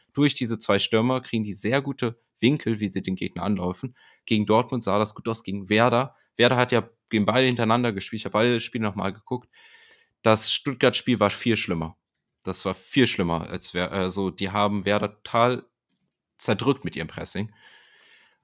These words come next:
Und, äh, das ist auch eine Chance gegen Leverkusen, weil du kannst Leverkusen auch wehtun, wenn du die richtig anläufst. Also das ist einer der, äh, Punkte, wo sie auch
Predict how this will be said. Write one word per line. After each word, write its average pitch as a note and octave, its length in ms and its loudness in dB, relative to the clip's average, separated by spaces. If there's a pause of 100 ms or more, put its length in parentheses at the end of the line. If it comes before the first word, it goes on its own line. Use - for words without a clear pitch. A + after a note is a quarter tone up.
(120)
Und, G2 480 2
äh, F#2+ 300 0
das G2 240 -4
ist - 120 -4
auch G2+ 240 -2
eine G2+ 60 0
Chance G#2 380 0
gegen G2+ 180 2
Leverkusen, G#2 460 -2
weil G2+ 100 2
du G2+ 80 -2
kannst D#3+ 480 -4
Leverkusen B2 600 -2
auch G#2+ 160 -4
wehtun, A2+ 360 0
wenn F#2+ 120 0
du G2 80 -2
die F#2+ 100 -8
richtig G#2 380 -6
anläufst. G#2+ 480 -4
Also F#2 240 -6
das G2+ 240 -4
ist G#2+ 80 -10
einer A2 320 0
der, G#2 400 0
äh, G#2+ 80 -10
Punkte, A#2 420 -8
wo A2+ 80 0
sie A2 160 -2
auch G#2+ 240 0